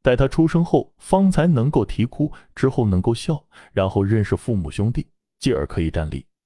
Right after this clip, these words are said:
行走、背拿。最后世上的事情已经无所不能，因为婴儿的精气日益充足，筋骨也越来越有力气，头脑则越来越聪明。婴儿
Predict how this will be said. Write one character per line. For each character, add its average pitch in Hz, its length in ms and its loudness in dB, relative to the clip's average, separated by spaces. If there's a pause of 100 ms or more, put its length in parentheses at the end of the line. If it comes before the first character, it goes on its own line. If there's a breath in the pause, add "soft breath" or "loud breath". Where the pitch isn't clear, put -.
行 87 240 -2
走、 - 260 -6 (460 soft breath)
背 - 160 0
拿。 - 200 -14 (380)
最 156 140 -2
后 160 180 2
世 151 260 -2
上 123 200 -2
的 85 40 -4
事 92 160 -4
情 71 200 -6
已 69 120 -8
经 87 160 -4
无 80 220 -6
所 76 180 -6
不 85 140 -6
能， - 100 -10 (280)
因 196 180 6
为 196 100 6
婴 214 240 4
儿 202 160 4
的 165 80 4
精 196 240 4
气 156 140 0
日 131 260 2
益 131 200 4
充 151 260 2
足， 92 300 -2 (440 soft breath)
筋 196 320 4
骨 92 280 2
也 78 160 2
越 107 240 4
来 92 100 2
越 123 220 2
有 78 180 0
力 123 220 0
气， - 180 -10 (380)
头 92 240 0
脑 113 340 2
则 78 180 0
越 87 220 0
来 73 100 -2
越 76 200 -2
聪 160 260 -2
明。 165 140 2 (220)
婴 185 300 4
儿 127 240 4